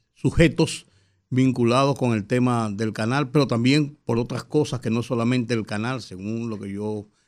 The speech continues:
he oído, hay gente que, que está más allá del tema del canal, pura y simplemente que lo está apoyando. Eh, y poco a poco ir flexibilizando algunas medidas,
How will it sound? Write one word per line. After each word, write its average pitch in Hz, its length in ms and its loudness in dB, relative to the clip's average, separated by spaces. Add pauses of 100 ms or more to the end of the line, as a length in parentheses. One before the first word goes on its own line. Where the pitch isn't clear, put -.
(140)
he - 80 -8
oído, 113 300 2
hay 131 80 2
gente 107 240 -2
que, 127 200 -2
que 117 100 -10
está 110 200 -6
más 117 160 0
allá 117 260 0
del 113 180 -2
tema 120 260 0
del 110 160 -2
canal, 110 480 -2
pura 131 180 2
y 120 60 0
simplemente 120 500 -2
que 107 80 -2
lo 101 60 -2
está 117 120 -4
apoyando. 123 600 -2 (760)
Eh, 143 600 8 (880)
y 240 220 6 (260)
poco 214 240 4
a 214 80 0
poco 202 460 4
ir 185 160 4
flexibilizando 175 640 4
algunas 170 400 6
medidas, 147 600 4